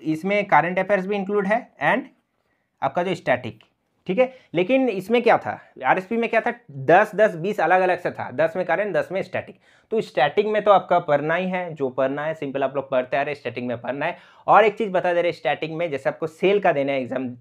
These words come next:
जाएंगे, इसीलिए क्या करना है आप लोगों को, मेरा चैनल में वीडियो, वीडियो है स्टील प्लांट in India, स्टील प्लांट in India, ये एक वीडियो है मेरा चैनल में, ठीक है। वो वीडियो जाके देख लीजिए। प्लांट, ए, अ-, under सेल, मतलब सेल के अंडर में क्या-क्या स्टील प्लांट है, उसके साथ एक दो प्राइवेट जो है वो भी हम बता दिए थे।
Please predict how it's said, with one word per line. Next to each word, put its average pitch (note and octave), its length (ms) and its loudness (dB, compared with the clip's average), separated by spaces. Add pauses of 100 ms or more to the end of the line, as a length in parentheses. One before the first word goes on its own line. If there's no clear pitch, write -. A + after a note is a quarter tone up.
जाएंगे, A2+ 400 -2
इसीलिए G3 400 -2
क्या E3 260 0
करना F3 280 -4
है F3+ 60 -6
आप D#3+ 100 -8
लोगों E3 160 0
को, F#3 100 -4
मेरा D3 220 -2
चैनल D3 300 -2
में F3+ 100 -2
वीडियो, D3 320 -2 (120)
वीडियो D3 280 2
है E3 420 0 (120)
स्टील A#3 240 -2
प्लांट A3 280 2
in A3 80 0
India, F#3 300 -2 (1000)
स्टील A3 320 -4
प्लांट F3 640 -2
in E3 140 -8 (160)
India, B2+ 200 -4 (380)
ये D#3+ 140 -2
एक E3+ 140 -10 (200)
वीडियो D3 300 -2
है D#3 120 -2
मेरा A2+ 200 -4
चैनल C3+ 420 -4
में, A2 140 -6 (580)
ठीक A3+ 120 -2
है। - 260 -4 (180)
वो G#3+ 260 4
वीडियो F3+ 280 0
जाके F#3 240 0
देख E3+ 160 -2
लीजिए। F#3+ 220 0
प्लांट, F#3 480 2
ए, C#3+ 280 -2
अ-, E3 280 2
under G#3+ 160 8
सेल, F#3+ 280 4
मतलब E3 220 -2
सेल G#3 220 0
के A3+ 100 2
अंडर A3 180 2
में A3 120 0
क्या-क्या G3 400 0
स्टील G3+ 240 -6
प्लांट G3+ 220 -2
है, B3+ 100 -2
उसके G#3 180 -4
साथ G3+ 180 -2
एक F#3 140 -2
दो F#3+ 100 0
प्राइवेट E3 380 2
जो E3+ 180 0
है F3 160 4
वो C#3+ 140 0
भी D#3 80 0
हम D#3+ 120 -2
बता C#3+ 200 0
दिए D3 160 -2
थे। F#3+ 120 -2